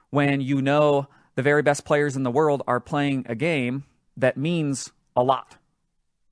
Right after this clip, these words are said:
So I'll transition to another sports league, the N B A, because one of the things that has always bothered me with that league is a lack of urgency when it comes to the regular season and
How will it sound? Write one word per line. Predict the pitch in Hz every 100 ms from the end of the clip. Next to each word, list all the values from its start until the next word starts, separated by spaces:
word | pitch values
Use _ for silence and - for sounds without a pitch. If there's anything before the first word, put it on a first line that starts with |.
| _ _ _ _ _ _ _ _ _ _ _ _ _ _ _ _ _ _ _
So | - 180
I'll |
transition | 180 214 208 208 214
to | 190
another | 208 208 196
sports | - 208 -
league, | 143 120
the | 117
N | 156
B | 160 175
A, | 190 - - _ _ _ _ _ _ _ _ _
because | - 160 185 170 147
one | 147 180
of | 185
the | 165
things | - 170 170 143
that | 151
has | 151
always | 151 160 160 123
bothered | 131 143 156
me | 143 143
with | 135 131
that | 131 190 233
league | 120 151 - _ _ _ _ _
is | 151 156 151 135 - _ _ _ _
a | -
lack | 151 160
of | 175 -
urgency | 196 180 147 156
when | 147 151
it |
comes | - 156 156
to | -
the | 151
regular | 143 143 139 127
season | - 120 151 190 - _ _ _ _ _ _
and | 160 175 170 160